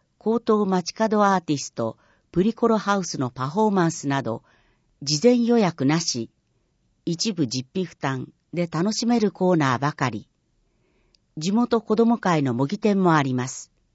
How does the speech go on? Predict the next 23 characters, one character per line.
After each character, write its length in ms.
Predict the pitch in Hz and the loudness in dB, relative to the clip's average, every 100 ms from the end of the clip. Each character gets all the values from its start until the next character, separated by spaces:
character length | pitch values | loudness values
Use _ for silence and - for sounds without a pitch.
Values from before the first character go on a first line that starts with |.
| _ _ _ _ _ _ _ - | _ _ _ _ _ _ _ -4
夏 320 | 160 170 233 | -4 -2 -2
休 240 | 247 202 | -2 0
み 100 | 170 | -2
最 280 | 147 214 226 | 0 -2 0
後 120 | 185 | 2
の 140 | 147 131 | 0 0
土 140 | 139 | 2
曜、 320 | 156 139 107 _ _ _ _ | 2 2 -4 _ _ _ _
い 120 | - 147 | 0 4
ろ 160 | 220 | 4
い 40 | 247 | 4
ろ 120 | 240 | 2
な 200 | 220 208 | 2 0
野 160 | 160 185 | 2 4
良 140 | 233 | 4
黒 320 | 240 226 214 | 4 2 2
を 80 | 208 | -2
作 260 | - - 254 | -8 -4 -4
っ 20 | |
て 260 | - 185 151 | -2 0 2
み 140 | 147 | 4
よ 360 | 147 135 113 | 4 2 -2
う。 60 | - | -12